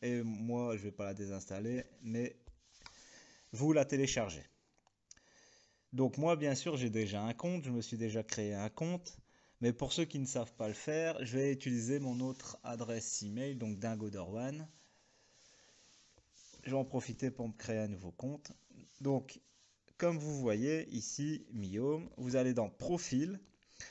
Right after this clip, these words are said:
Tout d'abord, mettez l'application en anglais. Donc, ceux qui ne savent pas, donc vous cliquez sur Profil, puis Settings, tout en bas.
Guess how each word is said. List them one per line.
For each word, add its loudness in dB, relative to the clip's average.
Tout 0
d'abord, 8
mettez -2
l'application 0
en 2
anglais. 2
Donc, -8
ceux -4
qui -4
ne 2
savent 0
pas, 0
donc -2
vous -6
cliquez -6
sur -8
Profil, -4
puis -4
Settings, -4
tout -8
en -4
bas. -4